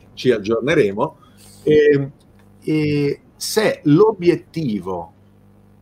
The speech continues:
di una gran parte, eh, delle persone, italiani ma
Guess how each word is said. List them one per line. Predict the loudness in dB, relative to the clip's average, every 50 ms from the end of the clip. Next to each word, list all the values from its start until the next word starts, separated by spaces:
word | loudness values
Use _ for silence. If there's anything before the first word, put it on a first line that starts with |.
| _ _ _ _ _ _
di | -4 0 0
una | 2 2 2 0 -2 -4
gran | -4 -2 -2 -2 -2 -2 -4 -4 -6 -6
parte, | -4 -4 -4 -4 -4 -8 -12 -16 _ -18 -18 -16 -18 -20 -20 _ _ _ _ _ _ _ _ _ _ _ _ -6
eh, | -4 -2 -2 -2 -2 -4 -6 -8 -10 -12
delle | -8 -4 0 0 0 0 0 -2 -4 -4
persone, | -6 -6 -8 -6 -2 2 2 4 4 2 0 -4 -8 -12 -16 _ _ _ _ _ _ -18
italiani | -14 -10 -10 -8 -6 -4 -2 0 0 0 0 -2 -2
ma | -4 -4 -4 -6 -6 -10